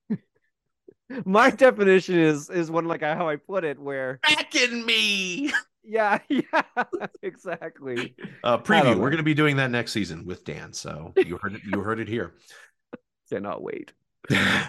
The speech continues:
Speaker 1: It's like, finally, I wanna see something where people aren't fucking, they aren't getting
Speaker 2: <laughs>
Speaker 1: exploded, they aren't getting
Speaker 2: Yes.
Speaker 1: shot, there isn't dismemberments, and there
Speaker 2: Yes.
Speaker 1: isn't car wrecks. It's like, I just wanna see some nice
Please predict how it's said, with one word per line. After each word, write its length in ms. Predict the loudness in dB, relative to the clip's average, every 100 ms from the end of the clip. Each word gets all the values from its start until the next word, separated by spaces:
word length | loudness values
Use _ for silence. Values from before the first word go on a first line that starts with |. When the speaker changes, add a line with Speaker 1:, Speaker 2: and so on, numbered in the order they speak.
| -6 -8 -4
Speaker 1:
It's 300 | -2 -2 -2
like, 140 | -4 0
finally, 500 | 0 2 2 2 4
I 60 |
wanna 220 | 4 2
see 160 | 0 0
something 300 | 0 0 0
where 100 | 0
people 320 | 0 0 2
aren't 180 | 0 -2
fucking, 600 | -2 0 0 0 -2 -4 -6 2
they 80 | 4
aren't 240 | 6 6
getting 240 | 6 4
Speaker 2:
<laughs> 0 |
Speaker 1:
exploded, 800 | 2 -2 -2 2 4 6 6 4 2 -4 -2 2
they 140 | 4
aren't 240 | 6 4 4
getting 220 | 4 4
Speaker 2:
Yes. 100 | 2
Speaker 1:
shot, 580 | 2 4 6 6 2 -4 -16 -8 0
there 180 | 2
isn't 540 | 4 4 4 2 2 2
dismemberments, 1040 | 0 2 2 2 4 4 4 2 2 -2
and 260 | 2 4 6
there 180 | 6 4
Speaker 2:
Yes. 120 | 2
Speaker 1:
isn't 160 | 0
car 260 | 4 6 8
wrecks. 400 | 6 4 2 -2
It's 220 | -4 -2
like, 180 | -2 0
I 80 | 0
just 160 | 0
wanna 260 | 2 2 2
see 220 | -2 -2
some 280 | 0 2 2
nice 420 | 0 0 2 0